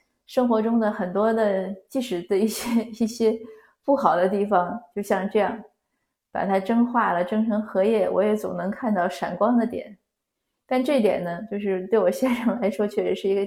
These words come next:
挑战。他是个很严谨的人，他做东西都很认真。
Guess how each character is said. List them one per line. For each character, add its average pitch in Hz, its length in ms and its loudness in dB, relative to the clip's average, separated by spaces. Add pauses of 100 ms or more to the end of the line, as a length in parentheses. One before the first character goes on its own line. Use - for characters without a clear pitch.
挑 - 200 -10
战。 185 240 -4 (680)
他 - 180 -4
是 240 120 4
个 220 80 2
很 220 200 -6
严 170 280 0
谨 214 200 -4
的 - 80 -8
人， - 400 -12 (600)
他 226 180 -2
做 226 220 0
东 226 200 4
西 220 120 2
都 - 100 0
很 - 180 -4
认 175 220 -2
真。 208 260 -4